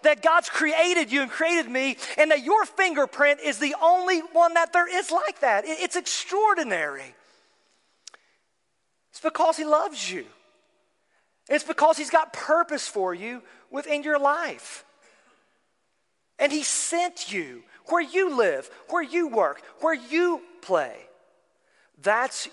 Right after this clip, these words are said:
your gospel neighborhood. I'd love for you just to take a couple of moments. Maybe make a note on your phone,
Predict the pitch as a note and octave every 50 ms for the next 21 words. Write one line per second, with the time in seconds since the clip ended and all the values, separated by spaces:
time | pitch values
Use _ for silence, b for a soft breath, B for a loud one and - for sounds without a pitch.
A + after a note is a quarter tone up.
0 | - D#3+ G3+ G#3 G#3 G3+ G#3 G#3 G3+ - - - C3+ - G3+ F#3 F3 F3+ E3+ -
1 | - - F#3 F3+ E3+ D#3+ D#3 - _ _ - D3 D3 D#3+ D#3 D#3+ D3 C3 C3 A#2+
2 | - - - G#2 G2 G2 - _ - _ _ _ _ _ _ _ _ _ _ _
3 | _ _ _ _ _ _ _ _ _ _ _ _ _ _ _ _ _ _ _ _
4 | _ _ _ _ _ _ _ _ _ C#4+ C#4+ C#4 D4 D4+ D4+ - G#3+ G3+ F3+ E3+
5 | E3 F#3 - - G3+ E3+ D3+ - _ - A3+ A3 F#3+ F3+ - - G3+ - E3+ D#3+
6 | D#3+ D#3 D3+ C#3+ B2+ - - - _ - - - - - _ _ _ _ _ _
7 | _ _ _ _ _ _ _ _ _ _ _ _ _ _ _ _ _ _ _ _
8 | _ _ _ _ _ _ _ _ _ _ _ - D3 D#3 D#3 D#3+ D#3+ E3+ D#3+ D#3+
9 | D#3+ E3 E3 E3 D3+ D3 - - F3+ F3 F3+ F3+ F#3 F#3 F#3 F#3+ F#3+